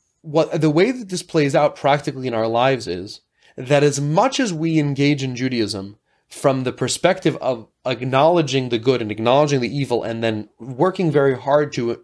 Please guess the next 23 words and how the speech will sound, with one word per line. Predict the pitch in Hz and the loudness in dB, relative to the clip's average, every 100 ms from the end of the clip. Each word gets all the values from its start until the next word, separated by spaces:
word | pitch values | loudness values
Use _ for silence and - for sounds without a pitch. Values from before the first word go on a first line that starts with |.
| - | -8
um, | 113 107 | -6 -4
engender | 123 123 135 175 160 | -6 0 2 2 2
in | 127 - | 0 -2
ourselves | 110 107 - 139 104 104 _ _ _ - | -6 -2 2 2 0 -6 _ _ _ -4
positive | 143 143 147 131 - | 2 2 2 -2 -4
feelings | - 147 139 120 113 | -4 -2 0 -2 -6
towards | 120 110 107 - _ _ _ | 0 0 0 -8 _ _ _
godliness | 139 151 139 104 90 98 - _ - | 2 2 2 -2 -6 -12 -18 _ -12
and | - | -2
positive | 127 135 117 | 0 2 0
engagement | 110 107 139 156 135 | -4 0 0 0 -2
with | 107 107 | -4 -2
godliness, | 98 95 98 110 - _ _ _ _ _ _ _ _ _ - | -4 -4 -8 -10 -14 _ _ _ _ _ _ _ _ _ 0
ultimately | 190 220 233 226 214 | 2 4 2 0 0
we | 175 | 2
have | 160 160 | 2 2
to | 143 | 2
recognize | 135 151 180 175 190 196 | 2 2 0 0 -2 -4
that | 147 151 156 | 0 0 2
we | 151 | 0
really | 135 175 202 208 | 0 -2 -2 -2
need | 175 156 131 | -2 -2 -2
Chachma | - 131 - 95 - | 0 0 -2 -12 -12